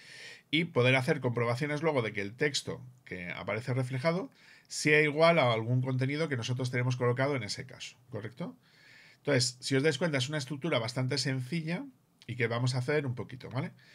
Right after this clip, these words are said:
Entonces vamos a repasar el componente que teníamos, ¿vale? Para que así os deis un poquito cuenta de dónde están las historias.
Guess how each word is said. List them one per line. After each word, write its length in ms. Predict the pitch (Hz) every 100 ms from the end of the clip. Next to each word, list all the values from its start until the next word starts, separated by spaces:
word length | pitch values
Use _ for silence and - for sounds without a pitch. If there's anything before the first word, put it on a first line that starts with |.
| - -
Entonces 240 | - 120 123
vamos 240 | 165 180
a 40 |
repasar 380 | 185 170 165 180
el 120 | 139
componente 500 | 123 123 120 139 160
que 80 | 156
teníamos, 840 | 156 151 175 160 156 190 - - -
¿vale? 280 | 117 147 247 -
Para 160 | 123 120
que 80 | 123
así 320 | 123 165 175
os 220 | - 120
deis 240 | 135 131
un 60 | 156
poquito 360 | 151 143 151 139
cuenta 320 | 160 160 165
de 120 | 110
dónde 220 | 120 123
están 300 | 123 131 135
las 160 | 123 -
historias. 540 | 87 - - - -